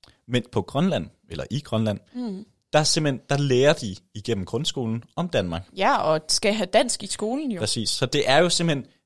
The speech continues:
Speaker 1: vi lærer nærmest intet om Grønland i skolerne. Det må vi jo simpelthen sige. Altså, vi,
Speaker 2: Ja.
Speaker 1: man ved ikke ret meget om Grønland.
Speaker 2: Nej, det gør man ikke.
Speaker 1: Men hvor de simpelthen skal, det er jo også, også fordi, de skal hen og studere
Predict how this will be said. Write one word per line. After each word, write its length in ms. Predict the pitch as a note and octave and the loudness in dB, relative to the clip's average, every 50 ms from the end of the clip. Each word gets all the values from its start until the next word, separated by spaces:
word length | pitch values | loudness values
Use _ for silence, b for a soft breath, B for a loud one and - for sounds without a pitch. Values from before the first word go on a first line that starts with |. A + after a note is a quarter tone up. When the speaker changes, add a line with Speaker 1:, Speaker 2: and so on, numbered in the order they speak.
| _ _ _ _ _ _ _ | _ _ _ _ _ _ _
Speaker 1:
vi 60 | - C#3 | -6 -2
lærer 280 | C#3 C3+ B2 B2+ C3 C3+ | 2 4 4 4 4 4
nærmest 360 | B2+ A2 G2 F#2+ F2+ - - - | 2 0 -2 -2 -4 -6 -6 -6
intet 240 | C#3 D#3 F#3 G#3+ F#3 | -4 -2 -2 0 -2
om 80 | D#3+ | -2
Grønland 360 | D#3 - D3 D#3 D3+ C#3+ C3+ - - _ _ _ _ - | -2 -4 -4 -2 -2 -4 -4 -6 -12 _ _ _ _ -10
i 40 | |
skolerne. 440 | C3+ - - C3+ C3+ C#3 C3 A2+ G2 G#2+ - - | -8 -6 -4 -2 0 0 0 -2 -4 -8 -6 -4
Det 80 | B2+ C#3 | -2 -2
må 60 | D#3+ | 0
vi 60 | A#2+ | 0
jo 60 | F#2+ - | 0 -2
simpelthen 260 | - A2 F#2+ F2 - | -2 -2 -2 -2 -2
sige. 220 | - G2+ G#2+ A2 | -2 -2 -2 -2
Altså, 160 | - G2 - | -2 -2 -4
vi, 80 | F2 - | -4 -4
Speaker 2:
Ja. 60 | - - - - | -6 -6 -6 -6
Speaker 1:
man 160 | - A2+ G#2 | -6 -4 0
ved 140 | B2 D#3+ D3 | 0 0 0
ikke 120 | A2+ - | 0 0
ret 100 | - - | -2 -2
meget 100 | - F#2+ | -2 -2
om 60 | F2+ F#2+ | -4 -4
Grønland. 300 | - - F#2 F#2 F2 E2+ | -4 -4 -4 -4 -4 -4
Speaker 2:
Nej, 80 | - - _ - | -8 -14 _ -14
det 100 | G#3 G3+ | -12 -10
gør 100 | G#3+ G#3 | -8 -8
man 160 | G3+ G3 F#3+ | -8 -8 -8
ikke. 140 | F#3 F#3+ - | -10 -12 -8
Speaker 1:
Men 140 | - B2 B2 | -4 -2 2
hvor 140 | A#2+ C#3 C3 | 6 6 6
de 120 | B2 D3 | 6 4
simpelthen 320 | C#3+ - E3 D3 C#3+ C3 A#2 | 2 0 2 2 2 2 0
skal, 200 | - - B2 G#2+ F#2+ - - b b b b b _ _ _ _ _ _ - | 0 0 2 2 2 0 -4 b b b b b _ _ _ _ _ _ -2
det 20 | |
er 40 | B2+ | 0
jo 80 | A#2+ | 2
også, 160 | A2 B2 - C3 | 2 4 4 2
også 160 | B2 - A#2 | 0 0 -2
fordi, 140 | - - A#2 | -8 -6 -4
de 60 | A2 | -4
skal 220 | - - - A2 | -4 -4 -4 -6
hen 140 | G#2 B2+ A#2+ | -6 -6 -6
og 80 | G#2 G2 | -4 -4
studere 520 | - - F#2 - - D3 D#3+ E3 C3+ - | -6 -6 -8 -10 -6 -4 -2 -2 -4 -6